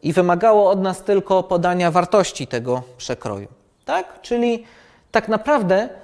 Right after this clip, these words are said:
zadanie teraz sprowadza się do uruchomienia dowolnego algorytmu znajdującego maksymalny przepływ w takiej sieci przepływowej i nie musimy już w żaden sposób konwertować tego przepływu na przekrój. Tak? No i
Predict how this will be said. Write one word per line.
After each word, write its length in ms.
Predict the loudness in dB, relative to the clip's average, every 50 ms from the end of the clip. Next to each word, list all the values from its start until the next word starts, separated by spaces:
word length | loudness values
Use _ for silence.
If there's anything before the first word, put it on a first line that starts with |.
| -18 -4
zadanie 420 | 0 2 4 4 4 4 4 2
teraz 280 | 4 4 2 2 0 -2
sprowadza 480 | -6 -6 -4 -2 0 0 0 0 0 -2
się 160 | -2 -4 -4
do 260 | 0 0 0 -2 -2 -6 -6 0
uruchomienia 540 | 2 2 2 2 0 -2 0 0 2 2 2
dowolnego 480 | 2 2 2 2 2 0 0 0 2 2
algorytmu 480 | 2 2 2 0 -2 -2 -2 -4 -6
znajdującego 840 | -4 -2 -2 -2 0 -2 -2 -2 -2 -2 -2 0 0 0 0 -2 -4 -8 -20 -20 _ -20 -20 -20 _ _ -2
maksymalny 600 | -2 -2 -2 -2 -2 0 2 2 2 2 0 -2
przepływ 440 | -2 0 -2 0 0 -2 -4 -6
w 80 | -4 -6
takiej 260 | -6 -6 -6 -6 -6
sieci 260 | -4 -4 -4 -4 -6
przepływowej 800 | -8 -6 -6 -6 -4 -4 -4 -2 0 0 0 0 0 0 -2 -4 -10 -18 -20 -20 -20 -12 _ 0
i 100 | 2 4
nie 140 | 6 6
musimy 460 | 6 4 4 2 2 2 4 4 4 6
już 220 | 6 4 4 4
w 60 | 2
żaden 280 | 2 2 2 2 2 -2
sposób 400 | -2 -2 -2 -2 -2 -2 -4 -2
konwertować 680 | 0 0 2 2 2 2 2 2 2 2 2 0 -2
tego 220 | -6 -6 -6 -6 -6
przepływu 640 | -8 -6 -8 -8 -8 -4 -2 -2 -2 -2 -2 -6 -8 -10 -14 -20 _ _ _
na 260 | -6 -4 -4 -4 -4 -6 -10 -16
przekrój. 480 | -6 -2 0 0 0 -2 -4 -8 -10 -10 -12 _ _ _ _ _ _ _ _ _ _ _
Tak? 260 | 0 2 2 2 0 -8 -20 -20 -20 -20 -20 -20 -20 -20 -20 -20 _ _ -6
No 100 | -2 0
i 40 | 0